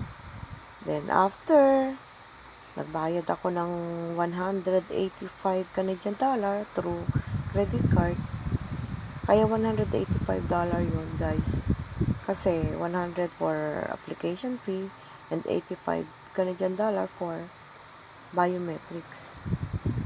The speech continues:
Dapat may credit card kayo or debit card. Para yun ang method ng payments nila. So, after ng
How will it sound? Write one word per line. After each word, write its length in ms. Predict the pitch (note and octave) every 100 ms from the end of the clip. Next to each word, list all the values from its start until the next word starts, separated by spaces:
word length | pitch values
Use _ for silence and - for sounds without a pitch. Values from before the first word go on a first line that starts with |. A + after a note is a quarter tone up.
| -
Dapat 320 | F3 - G#3+
may 160 | - F#3
credit 380 | F3 F3+ - -
card 200 | F#3 - -
kayo 240 | G#3 F#3 E3
or 20 |
debit 300 | E3+ E3 E3 -
card. 160 | - - - - - - - - - - - - - - - - - - - - - - - -
Para 480 | F3 E3 E3 D#3 D#3 - - - - - - - - - -
yun 320 | D#3+ F3+ F3
ang 560 | - E3 D#3+ D#3 D#3 D#3 - -
method 480 | - E3 D#3+ E3 D3+ D#3
ng 240 | D#3+ D3+ D3+ D3+ D3+ - - - - - - - -
payments 480 | - E3 D#3+ D#3 - E3
nila. 240 | D#3 E3 - - - - - - - - - - - - - - - - - - - - -
So, 200 | - G3+
after 240 | - G#3
ng 240 | G3+ G3